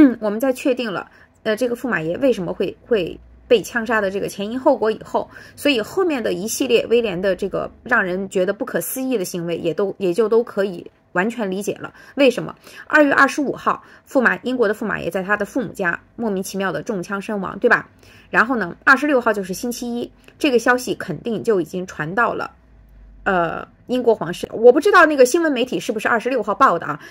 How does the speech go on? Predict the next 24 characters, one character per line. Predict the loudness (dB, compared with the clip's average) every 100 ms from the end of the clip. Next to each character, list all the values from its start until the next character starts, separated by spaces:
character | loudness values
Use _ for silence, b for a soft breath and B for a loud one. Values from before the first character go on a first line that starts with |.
| B
但 | 2
是 | 4
我 | 4
可 | 2
以 | 0
确 | 0
定 | 2
二 | 2
十 | 2
六 | 0 0
号 | 0 -2
呢， | 0
威 | 0
廉 | 2
王 | 0
子 | -2
是 | -6 -2
接 | -2
到 | 0 -4
这 | -4
个 |
信 | -6 -8
息 | -4 -4
了。 | -2